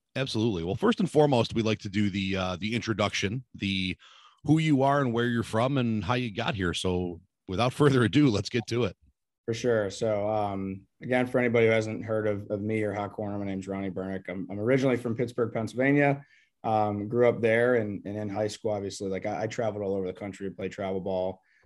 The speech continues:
Speaker 2: Um, I was in a lot of the P G big tournaments and stuff like that. And, um, I had a bunch of, like, bigger schools that I was looking at that kind of offered me, you know, like, preferred walk-on spots, not that much money, things like that. So I kinda kept my options open.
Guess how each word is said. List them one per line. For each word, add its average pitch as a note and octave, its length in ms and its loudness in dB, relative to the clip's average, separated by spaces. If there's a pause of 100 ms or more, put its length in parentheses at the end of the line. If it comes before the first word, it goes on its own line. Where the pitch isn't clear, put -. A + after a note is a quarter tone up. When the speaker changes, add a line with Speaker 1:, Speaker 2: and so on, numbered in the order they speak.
(140)
Speaker 2:
Um, F#2+ 360 -2
I E2+ 60 -2
was F#2+ 200 -2
in G2 100 -4
a F2 60 -4
lot F2+ 200 0
of F2+ 60 -2
the E2+ 60 -6
P F#2+ 180 -4
G F#2 160 -4
big F2 240 -4
tournaments F#2 420 -6
and - 100 -10
stuff F#2+ 220 -6
like F#2 180 -4
that. F#2 340 0
And, F2+ 220 -4 (440)
um, A2 220 4
I - 40 4
had D#3 160 8
a E3+ 60 8
bunch E3 260 6
of, F3 80 8
like, E3+ 220 6
bigger C#3 240 6
schools D3 520 2
that C3 160 4
I B2+ 60 4
was B2+ 180 0
looking B2+ 240 -4
at C3 260 -4
that A#2 180 -2
kind A#2 160 -4
of A2 100 -4
offered G#2+ 320 -2
me, A2 220 -2
you G#2 160 -4
know, G2 160 -2
like, G2 300 -2
preferred A2 280 -2
walk-on G#2+ 420 2
spots, G2+ 400 -2
not G#2 200 -4
that G2+ 120 0
much G2 200 -6
money, G2 240 -2
things G2 260 -6
like F#2 160 -2
that. G2 240 -2
So - 100 -6
I G2 40 -4
kinda G2 240 -4
kept G2 180 -6
my G2 140 -4
options F#2 340 -6
open. F2+ 480 -4